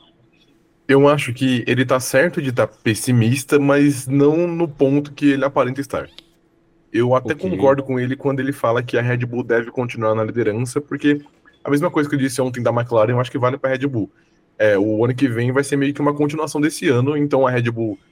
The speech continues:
Speaker 1: se ela tá à frente hoje, se ela não fizer nada de muita atrocidade aí fora da temporada, ela deve continuar na frente. Então nessa parte aí eu concordo.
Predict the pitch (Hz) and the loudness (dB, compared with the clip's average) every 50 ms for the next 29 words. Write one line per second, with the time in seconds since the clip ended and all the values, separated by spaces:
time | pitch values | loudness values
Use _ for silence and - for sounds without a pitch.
0 | _ _ - - 113 110 110 107 113 107 110 - - 113 120 120 - 135 120 123 | _ _ -4 0 2 2 2 2 2 0 -2 -2 -4 -6 -6 -2 -2 0 2 2
1 | 135 156 170 - - 117 113 117 117 - 113 104 113 110 107 107 104 113 117 113 | 0 0 -2 -4 -2 -2 0 -2 -2 -4 -2 0 0 0 2 2 0 0 0 -2
2 | 107 104 107 110 113 110 98 87 80 - - 90 90 - 92 104 - - 107 107 | -8 -8 -8 -6 -2 -2 -2 -2 -4 -6 -8 -10 -10 -8 -10 -10 -8 -8 -4 -2
3 | 101 98 101 95 92 98 98 95 92 95 92 92 87 _ - 95 90 87 90 - | 0 0 0 0 0 -2 0 0 0 -2 -2 -4 -8 _ 0 0 0 0 -2 -4
4 | 107 - 147 143 120 113 113 120 143 139 - _ _ _ _ _ _ _ - 135 | -6 -2 0 0 2 2 2 0 0 -2 -2 _ _ _ _ _ _ _ -2 0
5 | 156 165 143 113 113 117 120 120 131 147 - 127 123 131 147 143 - - 98 95 | 0 0 2 2 0 0 0 0 -2 -4 -4 -2 -2 -2 -2 -4 -4 -8 -10 -8
6 | - 104 - 110 107 117 127 123 - 123 123 123 123 123 120 120 110 117 123 120 | -10 -10 -6 -4 -2 -2 -2 -2 -2 0 0 0 0 0 0 -2 -2 -2 -2 -4
7 | 160 185 - 117 104 101 98 | -6 -4 0 2 2 2 0